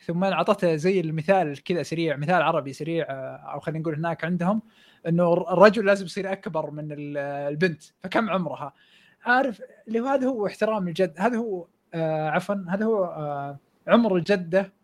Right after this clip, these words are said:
وطريقة تفكيرها، وبرضو استنادها على مثل عربي عندها بثقافتها. فكان مرة رهيب، عرض لك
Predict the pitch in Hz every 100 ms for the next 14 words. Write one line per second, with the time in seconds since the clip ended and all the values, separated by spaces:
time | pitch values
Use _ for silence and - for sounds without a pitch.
0 | _ - 202 220 196 196 - 226 208 185
1 | 226 254 _ _ - 165 240 269 214 269
2 | 302 _ _ - 180 196 262 208 190 185
3 | 190 214 - 196 156 196 220 156 185 233
4 | 160 156 208 156 143 - 160 156 196 -
5 | - _ _ _ _ _ _ - - 185
6 | 165 202 185 175 214 269 254 208 196 175
7 | 214 240 170 175 208 190 165 - -